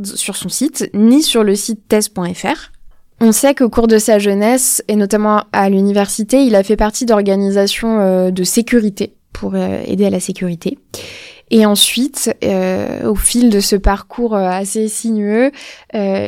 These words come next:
il a notamment été grand maître du, du Grand Orient de France, c'est-à-dire, euh, à la tête, euh, des francs-maçons. Euh, il a notamment été conseiller, euh, de Michel Rocard. Les médias ont dit qu'il avait été également conseiller sécurité, euh, de Nicolas Sarkozy.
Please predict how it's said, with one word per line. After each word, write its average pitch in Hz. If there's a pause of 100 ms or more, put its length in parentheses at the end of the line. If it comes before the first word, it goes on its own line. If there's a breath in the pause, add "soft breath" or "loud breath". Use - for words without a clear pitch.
il 214
a 202
notamment 208
été 208
grand 220
maître 233
du, 196
du 196
Grand 214
Orient 208
de 202
France, 277
c'est-à-dire, 196
euh, 190 (360 loud breath)
à 190
la 175
tête, 214
euh, 185
des 175
francs-maçons. 190 (640 loud breath)
Euh, 185
il 220
a 208
notamment 208
été 196
conseiller, 220
euh, 185
de 175 (100)
Michel 214
Rocard. - (560)
Les 240
médias 262
ont 240
dit 233
qu'il 240
avait 190
été 190
également 208
conseiller 269
sécurité, 226
euh, 190
de 185
Nicolas 240
Sarkozy. 185